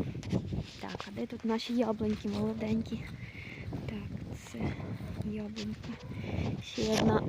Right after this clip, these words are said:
абрикоска відросла. Це, мабуть, цун-, цунамі.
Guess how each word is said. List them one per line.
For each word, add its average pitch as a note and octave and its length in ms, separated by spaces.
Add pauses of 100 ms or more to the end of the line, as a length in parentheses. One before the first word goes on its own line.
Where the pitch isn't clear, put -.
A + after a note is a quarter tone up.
(160)
абрикоска A3+ 960 (960)
відросла. - 560 (1600)
Це, - 60
мабуть, A#3 320
цун-, - 520
цунамі. G#3+ 640